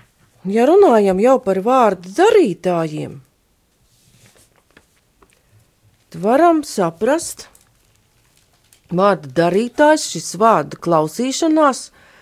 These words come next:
jau nozīmē darbību. Sakra-, saklausītais vārds nepaliek vienkārši kā informācija mūsu informācijas krātuvē,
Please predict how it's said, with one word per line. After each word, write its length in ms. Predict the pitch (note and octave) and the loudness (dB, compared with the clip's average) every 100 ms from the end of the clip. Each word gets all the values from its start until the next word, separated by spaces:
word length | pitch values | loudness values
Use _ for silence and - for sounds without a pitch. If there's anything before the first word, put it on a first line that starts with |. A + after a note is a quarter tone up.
| _ _ - | _ _ -4
jau 280 | F#3 A#3+ B3 | 2 4 4
nozīmē 800 | G#3+ G#3 F3+ E3+ G#3+ A3 A#3 C4 C#4+ - _ _ _ | 4 2 0 0 -2 -2 0 0 -2 -6 _ _ _
darbību. 840 | D#3+ C#4 F#4+ F4 F#3+ E3+ D3+ D3+ C#3 _ _ _ _ | 0 4 4 2 -2 -2 -4 -10 -18 _ _ _ _
Sakra-, 840 | - A3+ C#4 D#4+ B3 G3 E3 - | -6 0 0 0 -2 0 -2 -6
saklausītais 1400 | F#3 - C#4 E4 - A#3 F#3+ D#3+ - F#3 E3+ - D3+ D#3 - F#3 | -10 0 2 0 -2 0 2 0 -6 -8 -6 -6 -6 -6 -8 -2
vārds 760 | B3+ G#4 A4+ E3 - - - - _ _ _ _ _ _ _ | 2 4 2 0 -4 -14 -14 -18 _ _ _ _ _ _ _
nepaliek 720 | F3+ D4 G#4+ F#4+ C4 G#3+ F#3 F3+ | -4 -2 0 2 2 2 0 -2
vienkārši 720 | A3+ D#4+ D4 A3+ F#3+ F3 F3+ | -2 -2 0 2 0 -2 -6
kā 220 | F#3 F3 | -2 0
informācija 1040 | A3+ F4+ - C#4+ C#4 B3+ A3 G#3 - F#3+ F3+ | 2 0 2 2 2 4 2 2 -2 -4 -2
mūsu 440 | G#3+ B3 F3 G#3+ | 0 0 0 -2
informācijas 920 | G#3+ G3+ E3+ E3+ E3 D#3+ E3 D#3 D3+ - | -4 -4 -6 -4 -4 -6 -8 -10 -10 -8
krātuvē, 840 | F#3 G#3+ D4+ F#4+ G4 F#4 F#4+ F#4 | 0 2 4 2 0 0 0 0